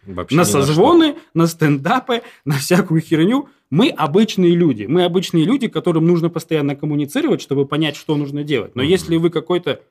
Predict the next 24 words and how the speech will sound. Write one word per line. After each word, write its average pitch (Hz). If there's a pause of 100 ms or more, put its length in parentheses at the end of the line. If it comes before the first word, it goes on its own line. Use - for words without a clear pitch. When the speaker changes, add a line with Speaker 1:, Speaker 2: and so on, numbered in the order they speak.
(120)
Speaker 2:
реально 147
супер 135
крутой 147
чувак, 151
который 139
может 135
настолько 147
сильно 139 (200)
сфокусироваться 151
вглубь 131
себя 147
и 139 (240)
начать 147
догонять 165
какие-то 139
вещи, 160
которые 135
не 143
может 135
догнать 135
девяносто 135
девять 131
процентов -
человечества 147